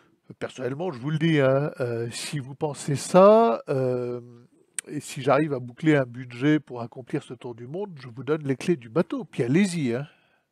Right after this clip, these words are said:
Allez-y pour, euh, si vous pensez que c'est pour ma gloire, euh, je vous laisse y aller à ma place. Personnellement, moi, euh, le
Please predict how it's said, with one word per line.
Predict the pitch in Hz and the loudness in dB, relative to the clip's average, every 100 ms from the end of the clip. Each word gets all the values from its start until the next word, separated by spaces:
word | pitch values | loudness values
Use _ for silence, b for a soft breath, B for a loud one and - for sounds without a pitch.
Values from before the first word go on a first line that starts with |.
| _ - | _ -4
Allez-y | 135 160 208 | 0 4 4
pour, | 208 151 147 156 - | 4 -2 -6 -6 -12
euh, | 120 110 214 104 123 127 - 135 | -14 -12 -12 -14 -18 -18 -20 -16
si | - | -14
vous | 123 | -12
pensez | 156 143 | -8 -8
que | 180 | -6
c'est | 139 | -8
pour | - 120 | -10 -8
ma | 117 110 | -6 -6
gloire, | 131 185 190 139 | 0 2 2 -2
euh, | 110 104 | -10 -16
je | 104 | -16
vous | 117 | -6
laisse | 123 175 - | -2 -2 -2
y | 123 | -2
aller | 113 156 | 0 0
à | 123 | -2
ma | 120 | -4
place. | - 117 - - _ b b b b _ | -6 -10 -10 -20 _ b b b b _
Personnellement, | - - 117 156 | -20 -18 -16 -14
moi, | 107 120 131 - | -10 -8 -10 -16
euh, | - - | -20 -20
le | _ | _